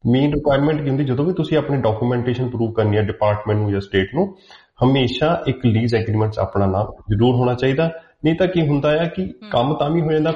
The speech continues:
Speaker 1: but ਉਹਦੇ ਵਿੱਚ ਕੀ ਆ, ਫਿਰ ਐਕਸਟਰਾ ਚੀਜ਼ਾਂ ਡਿਪਾਰਟਮੈਂਟ ਨੂੰ ਬਹੁਤ ਦੇਣੀਆਂ ਪੈਂਦੀਆਂ ਪ੍ਰੂਵ ਕਰਨ ਲਈ, ਕਿ ਫਿਰ ਉਹ stat dec-, stat dec-, declaration ਤੁਸੀਂ ਲਿਖਾਉਂਦੇ ਰਹਿੰਦੇ ਫਰੈਂਡਸ ਤੋਂ ਜਾਂ ਕਿਹਨਾਂ ਦੇ ਨਾਲ ਰਹਿੰਦੇ ਆ, ਉਹਨੂੰ ਇਨ-,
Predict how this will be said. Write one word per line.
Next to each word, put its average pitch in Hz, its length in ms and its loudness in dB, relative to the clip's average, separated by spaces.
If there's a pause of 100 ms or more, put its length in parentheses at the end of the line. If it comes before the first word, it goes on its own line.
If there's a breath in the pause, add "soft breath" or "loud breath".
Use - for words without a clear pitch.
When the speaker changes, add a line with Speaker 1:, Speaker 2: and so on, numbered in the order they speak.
Speaker 1:
but 151 160 -2
ਉਹਦੇ 143 200 0
ਵਿੱਚ 156 180 -4
ਕੀ 143 200 -2
ਆ, 143 80 2
ਫਿਰ 151 240 -2
ਐਕਸਟਰਾ 143 480 -2
ਚੀਜ਼ਾਂ 131 340 0
ਡਿਪਾਰਟਮੈਂਟ 120 420 0
ਨੂੰ 120 120 -2
ਬਹੁਤ 120 220 0
ਦੇਣੀਆਂ 120 260 0
ਪੈਂਦੀਆਂ 113 300 -2
ਪ੍ਰੂਵ 110 240 -2
ਕਰਨ 110 180 0
ਲਈ, 113 100 0
ਕਿ 110 80 -2
ਫਿਰ 110 160 0
ਉਹ 110 60 0
stat 107 340 0
dec-, 110 300 -2
stat 107 520 0
dec-, 107 260 -2
declaration 110 760 0
ਤੁਸੀਂ 107 200 -4
ਲਿਖਾਉਂਦੇ 107 320 2
ਰਹਿੰਦੇ 113 200 0
ਫਰੈਂਡਸ 104 400 0
ਤੋਂ 107 100 0
ਜਾਂ 104 120 0
ਕਿਹਨਾਂ 104 240 0
ਦੇ 113 60 0
ਨਾਲ 101 220 2
ਰਹਿੰਦੇ 104 240 2
ਆ, 110 100 2 (460 soft breath)
ਉਹਨੂੰ 185 360 0
ਇਨ-, 127 160 -4